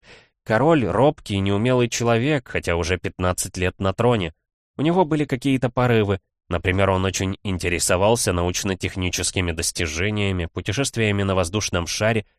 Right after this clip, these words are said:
географией. Он сам писал инструкции великим путешественникам. Совершенно ясно, что ему надо было родиться в другом месте и заниматься другим делом.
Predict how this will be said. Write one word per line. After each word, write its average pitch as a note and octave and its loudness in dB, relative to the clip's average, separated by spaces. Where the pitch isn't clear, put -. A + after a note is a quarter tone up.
географией. E2+ -2
Он G2+ -2
сам B2+ 2
писал A2+ 2
инструкции A#2+ -2
великим F#2+ -2
путешественникам. F2 -4
Совершенно D#3+ 0
ясно, C3+ 0
что B2 -2
ему A2 0
надо A#2+ 2
было A2+ 2
родиться G#2+ 0
в F#2 -4
другом F#2+ 0
месте A2 -2
и F2+ -4
заниматься E2+ -2
другим E2+ -4
делом. D#2+ -2